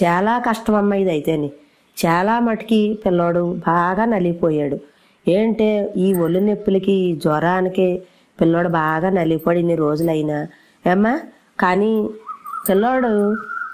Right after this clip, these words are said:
ఇలాగ వంట చేసి నేను పెడుతున్నాను అంతే. పిల్లోడే అన్నీ కూడా నువ్వు దగ్గర రావద్దని, నన్ను దగ్గర రాకుండా అన్ని పిల్లోడే చూసుకుంటున్నాడు. వైద్యం అయితే ఇంటికాడే తీసుకొచ్చి ఇంటికాడే చేయించుకుంటున్నాడు.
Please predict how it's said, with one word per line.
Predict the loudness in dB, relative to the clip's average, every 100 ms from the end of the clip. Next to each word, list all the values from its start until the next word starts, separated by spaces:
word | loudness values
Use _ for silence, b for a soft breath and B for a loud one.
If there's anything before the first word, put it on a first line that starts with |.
| 2
ఇలాగ | 2 2 0
వంట | 0 -2 -4
చేసి | -4 0 0 0 0
నేను | 0 0 -2 -4 -12 _ 0
పెడుతున్నాను | 0 2 0 0
అంతే. | 0 0 -2 -2 -16 _ b b b b -2
పిల్లోడే | 2 2 0
అన్నీ | 0 0 0 0
కూడా | 0 0 0
నువ్వు | 0 0
దగ్గర | 0 0 0
రావద్దని, | 0 0 0 -2 -2 -2 -2 -4 -10 -8 0
నన్ను | 0 2
దగ్గర | 0 0 0 0
రాకుండా | 0 0 0 2 2 0 -6 -16 b b
అన్ని | 0 2
పిల్లోడే | 2 0 0 0 -2
చూసుకుంటున్నాడు. | -2 -4 -4 -4 -4 -4 -8 -8 -4 -2
వైద్యం | 0 0 0
అయితే | 0 0 0 0 -2 -4
ఇంటికాడే | -2 0 0 0
తీసుకొచ్చి | 0 0 0 -2 -2 -2
ఇంటికాడే | -2 0 0
చేయించుకుంటున్నాడు. | 0 0 0 -2 -4 -2 -2 0 -2